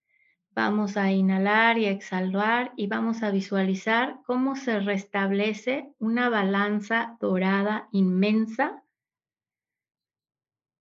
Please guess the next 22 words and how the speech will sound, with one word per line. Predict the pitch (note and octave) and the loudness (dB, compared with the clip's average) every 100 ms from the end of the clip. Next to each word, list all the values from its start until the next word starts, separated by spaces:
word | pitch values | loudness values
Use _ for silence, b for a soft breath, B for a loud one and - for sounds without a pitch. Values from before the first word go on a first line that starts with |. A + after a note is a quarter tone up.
| _ - | _ -2
en | A3 G#3+ | 2 4
la | A3 A3+ | 4 4
relación | B3 A#3 G3+ G3 A3+ A3 B3+ E4+ | 4 2 0 -2 0 0 0 -2
con | - G#3+ | -2 0
nosotros | G3+ G3 G#3 G3+ G3 G3 | 0 0 -2 -2 -4 0
mismos. | F#3+ F#3 - F#3+ F#3+ - - _ _ _ _ _ _ _ _ | 2 0 0 -6 -8 -14 -20 _ _ _ _ _ _ _ _
Vamos | G#3 G#3 G#3+ G#3+ G#3+ | -4 0 0 0 -2
a | G3+ | -2
poner | G3 F#3+ G3 G#3+ B3 D4 - | 0 2 4 2 0 -2 -4
en | G3+ G3 | -2 0
orden | G#3 A3+ A#3+ C4+ D#4 F4+ - _ | 2 2 0 -2 -2 -6 -14 _
todo | G#3+ A3 A3+ B3+ | -2 0 2 2
lo | A3+ | 2
que | G#3 G3+ | 0 0
necesita | G3 G3 G3 - A3 A3 A3 G3+ | 0 -2 -6 -4 -6 -2 -2 -2
equilibrio, | G3 G3 F#3 F#3+ F#3 F3+ F3 - _ _ _ _ _ _ _ _ _ _ | -2 -2 0 0 0 -4 -8 -16 _ _ _ _ _ _ _ _ _ _
todo | A#3 A#3 A#3+ B3 | 0 2 2 2
lo | A3+ | 2
que | G#3+ G3+ | 0 0
nos | G3 G3 | 0 0
hemos | A3+ G#3+ G#3+ G3 | 0 0 -2 -2
desajustado | F#3+ - F#3+ - F3+ - - G#3 G#3 A3+ C#4+ - | -4 -2 -6 -4 -6 -6 -2 0 0 -2 -4 -8